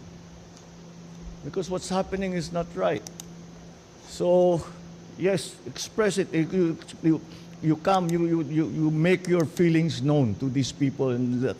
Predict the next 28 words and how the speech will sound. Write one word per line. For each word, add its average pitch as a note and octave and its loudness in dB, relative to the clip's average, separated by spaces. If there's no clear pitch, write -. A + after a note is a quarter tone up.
make C3 2
them D3 -2
answerable B2 2
for A#2 -4
the, A2 -2
the, G2+ -2
the, G2 -2
the F2+ -4
wrongdoings A2 2
that F#2+ -8
they F2+ -6
have E2+ -6
done. - -14
Palaman F#3 2
ninyo, F3+ 2
palaman G3 2
ninyo F#3+ 2
ang F3+ -2
sentimento, E3+ -4
palaman E3+ 2
ninyo F3+ 0
kung C#3+ 0
paano F3+ 2
ni-, F3 0
paano F3 4
nila E3+ 4
kayo D#3 2
sinaktan, C3+ 0